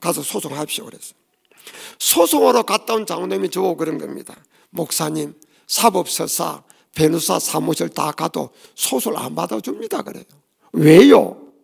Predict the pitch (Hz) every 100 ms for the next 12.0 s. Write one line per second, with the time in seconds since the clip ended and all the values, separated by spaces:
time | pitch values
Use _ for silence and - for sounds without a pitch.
0 | _ _ _ _ _ _ _ - - 285
1 | 277 220 156 175 247 269 285 311 269 165
2 | - _ _ - 165 175 151 170 262 185
3 | 180 - _ _ _ _ _ - _ -
4 | - 330 - 226 175 240 262 175 - -
5 | 294 208 - - - - - _ _ _
6 | _ _ - 214 233 - 254 269 180 -
7 | _ _ _ - 170 156 - _ _ _
8 | _ _ _ _ _ _ _ _ _ 175
9 | 175 190 180 233 247 - 262 185 - -
10 | - - - - - - - - _ _
11 | _ _ _ - 294 - - - - -